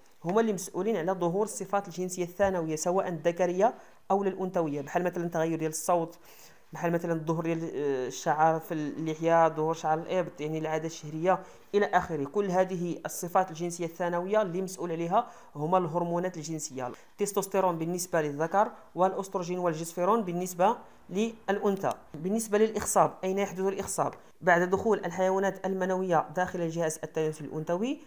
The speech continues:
تقوم بالهجرة في اتجاه، كتكون غادية جهة ماذا؟ جهة المبيض، جهة المبيضين بجوج، يعني كتدخل جهة المبيضين. من طبيعة الحال هنا هذا المبيض كنلاح-، كنلاحظوا حتى هو أنه هنا قام بتحرير البويضة و-، ويحدث هنا الإخصاب فين؟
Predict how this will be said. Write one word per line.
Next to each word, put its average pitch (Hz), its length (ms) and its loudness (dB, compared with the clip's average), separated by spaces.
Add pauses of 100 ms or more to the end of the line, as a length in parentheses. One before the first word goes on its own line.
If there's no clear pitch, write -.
(160)
تقوم 254 340 2
بالهجرة 202 540 0
في 220 200 -10
اتجاه، 190 520 0
كتكون 202 280 -6
غادية 196 260 0
جهة 233 240 0 (380)
ماذا؟ 202 240 0
جهة 233 220 -2
المبيض، 214 460 4 (320)
جهة 175 160 -6
المبيضين 214 440 0
بجوج، 143 260 -10 (260)
يعني 180 120 -2
كتدخل 196 340 -2
جهة 190 260 -2
المبيضين. 156 560 -2 (280)
من 170 80 -8
طبيعة 180 260 0
الحال 240 300 4 (240)
هنا 220 400 4
هذا 170 200 0
المبيض 190 420 2 (100)
كنلاح-، 196 540 0
كنلاحظوا 202 300 2
حتى 175 120 -2
هو 196 180 2
أنه 196 240 0
هنا 180 220 0
قام 214 320 2
بتحرير 196 600 -2
البويضة 170 540 2 (440)
و-، 226 280 2
ويحدث 208 420 2
هنا 190 200 0
الإخصاب 240 580 0
فين؟ 196 340 -4